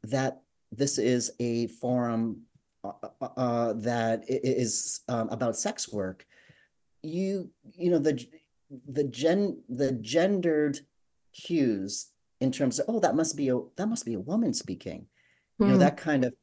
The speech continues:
Speaker 1: y-, y-, you know,
Speaker 2: Mm-hmm.
Speaker 1: it's, you could, y-, it, it,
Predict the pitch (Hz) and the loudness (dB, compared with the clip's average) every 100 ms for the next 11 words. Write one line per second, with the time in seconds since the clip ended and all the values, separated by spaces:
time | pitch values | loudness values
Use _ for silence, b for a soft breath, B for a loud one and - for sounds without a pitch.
0 | _ _ _ - 143 165 170 165 156 147 | _ _ _ -12 0 2 6 6 6 2
1 | - - - _ _ _ _ _ - 151 | 0 -4 -4 _ _ _ _ _ -8 -2
2 | 160 147 - 151 - 165 - _ _ 160 | 0 0 -2 -8 -2 -2 -4 _ _ -2
3 | - | -2